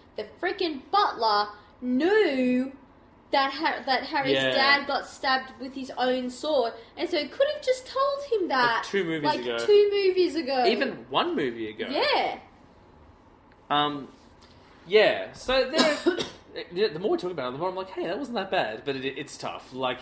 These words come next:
Speaker 1: Mm.
Speaker 2: there are some really great ideas in this film. I think it's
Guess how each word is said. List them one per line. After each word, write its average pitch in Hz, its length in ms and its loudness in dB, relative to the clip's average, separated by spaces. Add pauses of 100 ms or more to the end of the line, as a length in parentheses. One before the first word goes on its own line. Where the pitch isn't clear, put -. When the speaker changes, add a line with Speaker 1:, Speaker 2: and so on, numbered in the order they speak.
(240)
Speaker 1:
Mm. 214 300 -14
Speaker 2:
there 190 120 8
are 220 60 8
some 220 260 -4
really 196 300 8
great 160 300 0
ideas 139 360 -2
in 139 60 -10
this 135 160 -12
film. 175 140 -6
I 151 80 -6
think 147 260 -10
it's 131 260 -8